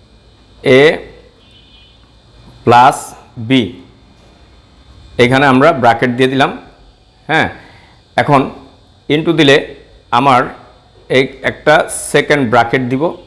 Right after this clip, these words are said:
সেকেন্ড ব্র্যাকেট দিয়া এটা কি করব, plus b into এ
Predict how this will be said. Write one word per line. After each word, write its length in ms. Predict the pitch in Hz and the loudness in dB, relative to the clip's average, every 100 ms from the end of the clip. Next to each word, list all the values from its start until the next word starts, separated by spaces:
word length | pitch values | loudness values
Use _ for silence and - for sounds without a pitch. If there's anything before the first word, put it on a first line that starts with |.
| - - | -20 -8
সেকেন্ড 280 | 131 139 143 123 | -6 -2 -2 0
ব্র্যাকেট 300 | 117 127 131 123 | 0 0 -4 0
দিয়া 140 | 143 175 - - - | 0 -2 -10 -20 -12
এটা 120 | - 120 | -6 -4
কি 60 | 143 135 | -2 -2
করব, 160 | 135 165 - - _ _ _ _ _ _ _ _ _ _ - | -2 -4 -8 -20 _ _ _ _ _ _ _ _ _ _ -8
plus 200 | - 123 123 | 0 0 2
b 20 | 156 - | -2 0
into 260 | 127 120 165 - - - _ _ - _ _ _ _ _ _ _ _ 214 - - - - - - - - | -2 0 -2 -2 -12 -20 _ _ -20 _ _ _ _ _ _ _ _ -20 -20 -20 -20 -20 -20 -20 -20 -4
এ 20 | 127 | 2